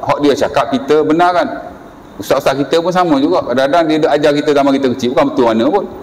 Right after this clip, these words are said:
Tapi dah kita kecil kan, ikut je lah. We are Muslim by our own parents, by our own teachers.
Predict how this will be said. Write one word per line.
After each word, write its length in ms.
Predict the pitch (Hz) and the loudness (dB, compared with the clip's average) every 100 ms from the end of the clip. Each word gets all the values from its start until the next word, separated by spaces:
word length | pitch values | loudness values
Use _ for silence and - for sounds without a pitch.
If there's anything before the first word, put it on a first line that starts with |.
| - | -10
Tapi 200 | 107 180 | -6 -2
dah 140 | 190 170 | 0 0
kita 280 | 175 - 190 180 - - - - - | -2 -2 -2 -2 -8 -12 -14 -16 -8
kecil 400 | 202 - 135 160 | -6 -4 -2 0
kan, 80 | 135 - | -2 -4
ikut 260 | 147 220 175 | -4 0 0
je 60 | 170 | 0
lah. 100 | 226 - - - - - - - - - | -4 -8 -14 -16 -20 -20 -20 -20 -12 -2
We 80 | 135 | 2
are 140 | 143 | 2
Muslim 320 | 156 151 208 185 | 2 0 0 2
by 140 | 180 | 2
our 260 | 185 190 196 | 2 2 2
own 80 | |
parents, 480 | 208 208 190 160 - - - - - - - - | 2 0 0 -4 -10 -16 -18 -18 -20 -20 -18 -2
by 140 | 113 | 0
our 320 | 113 165 180 | 2 2 2
own 100 | 196 | 0
teachers. 540 | 208 - 196 165 - | -2 0 0 0 -6